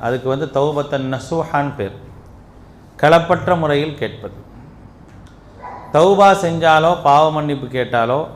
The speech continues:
அல்லாஹ் கண்டிப்பா ஏத்துக்குவான். அதுல எந்த மாற்றமும் கிடையாது. நீங்க தௌபா செய்றீங்க அல்லது மன்னிப்பு கேட்குறீங்க, எதுவாக இருந்தாலும் அல்லாஹு தாலாவுக்கு தௌபா கேட்பதும் மன்னிப்பு கேட்பதும் மிகவும் பிடித்தமானது,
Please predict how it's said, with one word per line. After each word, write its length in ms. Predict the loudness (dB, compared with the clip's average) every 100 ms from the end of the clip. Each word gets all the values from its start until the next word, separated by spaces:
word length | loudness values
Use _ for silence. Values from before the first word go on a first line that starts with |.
| -20 -20 -20 -12
அல்லாஹ் 320 | -8 -2 -2 -2
கண்டிப்பா 380 | -4 -4 -4
ஏத்துக்குவான். 540 | -4 -4 -6 -12 -12 -14 -20 -20 -20 -20 -20 -20 -20 -20 -8
அதுல 360 | -4 -2 -4 -6 -20 -20 -20 -20 -20 -8
எந்த 300 | -6 -2 -2
மாற்றமும் 520 | 0 -2 -2 -6 -6
கிடையாது. 500 | -6 -6 -8 -10 -16 -20 -20 -20 -20 -16
நீங்க 300 | -12 -6 -2
தௌபா 280 | 2 2 0
செய்றீங்க 440 | -2 -4 -4 -8 -10 -14 -20 -20 -20 -20 -20 -14
அல்லது 220 | -4 -2 0
மன்னிப்பு 360 | -2 -2 -4
கேட்குறீங்க, 480 | -4 -4 -4 -8 -10 -16 -20 -20 -20 -20 -10
எதுவாக 480 | -4 2 6 6 4
இருந்தாலும் 480 | -2 0 0 0 -6 -8
அல்லாஹு 380 | 0 0 0
தாலாவுக்கு 580 | -2 0 0 0 -2 -6
தௌபா 440 | -2 0 2 2 2
கேட்பதும் 460 | -4 -4 -6 -6
மன்னிப்பு 400 | -6 -6 -6 -8
கேட்பதும் 460 | -6 -6 -6 -8 -6
மிகவும் 380 | -6 -6 -6 -6
பிடித்தமானது, 720 | -8 -8 -8 -6 -6 -6